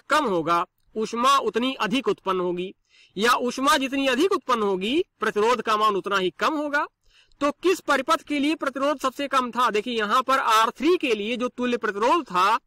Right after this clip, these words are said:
इसकी वैल्यू सबसे कम थी, तो यहाँ पर प्रतिरोध का मान सबसे कम है। तो इस परिपथ के लिए उत्पन्न होने वाली जो ऊष्मा है इसकी वैल्यू सबसे अधिकतम होगी। देखिए, यहाँ से अगर प्रतिरोध का मान कम होगा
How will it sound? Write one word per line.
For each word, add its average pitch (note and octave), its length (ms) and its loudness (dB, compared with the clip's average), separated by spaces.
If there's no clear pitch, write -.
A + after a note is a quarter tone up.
इसकी C4 300 -2
वैल्यू A3+ 300 -2
सबसे G#3 300 -4
कम G3 240 -2
थी, D#3 240 -6
तो - 160 -4
यहाँ G#3 260 2
पर C4 160 0
प्रतिरोध A3 460 0
का A3 140 2
मान G#3+ 200 2
सबसे G3 300 -2
कम D4 240 0
है। G3 280 -2
तो D4 140 2
इस D4+ 140 2
परिपथ B3+ 440 0
के C4+ 200 -2
लिए B3+ 220 0
उत्पन्न C4 420 -2
होने A#3+ 220 0
वाली A#3+ 220 0
जो B3+ 140 -4
ऊष्मा A#3 440 0
है B3 300 2
इसकी G#3 320 -2
वैल्यू G#3 300 0
सबसे G3+ 300 -4
अधिकतम F3+ 400 -2
होगी। E3+ 280 0
देखिए, E3+ 240 -2
यहाँ F3+ 320 0
से F#3+ 360 2
अगर A3+ 360 0
प्रतिरोध G3+ 440 -2
का G3+ 160 0
मान F#3 220 2
कम G#3 200 -2
होगा C#4 340 2